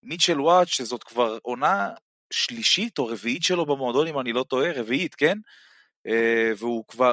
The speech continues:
הוא השנה אחד הסנטרים הכי דומיננטיים ויעילים ביורוקאפ, אה, עם שלוש עשרה נקודות למשחק, אה, וכמובן, הפאוור פורוורד שלהם, דרק וויליס, סטרץ' פור, סכנת נפשות להשאיר אותו פנוי,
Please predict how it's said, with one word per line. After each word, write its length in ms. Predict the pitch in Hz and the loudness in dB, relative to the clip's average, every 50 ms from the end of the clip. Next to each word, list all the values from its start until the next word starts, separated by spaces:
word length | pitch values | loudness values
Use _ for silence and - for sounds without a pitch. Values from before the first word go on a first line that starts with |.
| - | 2
הוא 140 | - 123 120 | 0 -2 0
השנה 380 | 113 - - 127 127 151 160 160 | 0 0 0 0 0 0 0 0
אחד 220 | 151 - 160 143 | 2 0 0 0
הסנטרים 500 | 143 - - 160 156 151 156 143 143 135 | 0 0 -2 -4 -4 -4 -4 -4 -4 -6
הכי 180 | 123 - - 151 | -8 -8 -10 -4
דומיננטיים 680 | 143 143 139 127 127 120 127 143 151 151 - 143 135 117 | -4 -4 -4 -4 -4 -4 -4 -4 -4 -6 -12 -16 -10 -6
ויעילים 500 | 117 113 110 113 113 113 113 - - 120 | -2 -2 0 -2 -2 -4 -6 -8 -6 -4
ביורוקאפ, 600 | 107 101 107 123 139 160 175 165 - 220 254 226 - - _ _ _ _ _ _ _ _ _ _ _ _ 107 | -2 0 0 2 2 0 0 2 2 0 0 0 -4 -12 _ _ _ _ _ _ _ _ _ _ _ _ -4
אה, 100 | 110 107 | -4 -4
עם 140 | 110 110 | -2 -4
שלוש 320 | 107 - - 127 135 151 147 | -4 -4 0 2 2 2 2
עשרה 200 | - - 143 147 | 2 0 0 -2
נקודות 420 | 135 135 - - 127 131 143 - | -4 -4 -4 0 0 2 2 2
למשחק, 580 | 139 123 117 110 - - - 143 165 175 175 160 - - _ _ _ _ _ _ _ _ _ _ - | -2 -4 -2 -2 -2 0 2 4 4 4 2 0 -4 -14 _ _ _ _ _ _ _ _ _ _ -4
אה, 680 | 110 110 110 110 110 110 110 107 107 107 107 107 107 107 107 110 104 - - | -2 0 0 2 0 0 -2 -2 -4 -4 -4 -6 -6 -8 -10 -14 -18 -8 -8
וכמובן, 580 | 120 117 - 135 135 131 131 131 151 156 147 | -6 -2 0 -2 -2 -2 0 2 2 4 4
הפאוור 520 | 143 131 - _ _ - 156 156 151 143 127 | 2 0 -2 _ _ 4 6 6 6 4 2
פורוורד 440 | - - - 151 147 143 143 147 143 | 0 0 2 2 4 4 2 2 0
שלהם, 300 | - 147 139 139 135 131 | -2 -2 -2 -4 -6 -2
דרק 420 | 120 135 151 151 151 139 - - | 2 2 2 4 2 0 -2 -6
וויליס, 680 | 120 123 135 147 160 170 175 175 165 - - - - - _ _ _ _ _ _ _ _ _ - | -4 -2 -2 -2 -2 -2 -2 -2 -2 -4 -4 -6 -8 -12 _ _ _ _ _ _ _ _ _ -10
סטרץ' 600 | - - - - - 123 135 156 160 151 - - | -10 -10 -8 -6 -2 2 4 4 4 4 2 0
פור, 540 | - - - 156 160 165 170 170 156 156 - _ | 0 2 2 4 6 6 6 6 4 0 -6 _
סכנת 580 | - - - 147 131 - 143 139 151 165 156 156 | -6 -2 -2 -2 2 2 2 4 4 2 0 -2
נפשות 440 | 160 131 - 131 - - 139 - - | -8 -8 -4 -4 -4 -4 -4 -2 -2
להשאיר 280 | 127 117 - - 135 | -2 -2 0 -2 -2
אותו 240 | 127 131 - 127 113 | -2 -2 -2 -2 -2
פנוי, 440 | - 117 117 135 147 156 151 147 143 | -2 -2 -2 0 -2 -2 -2 -4 -6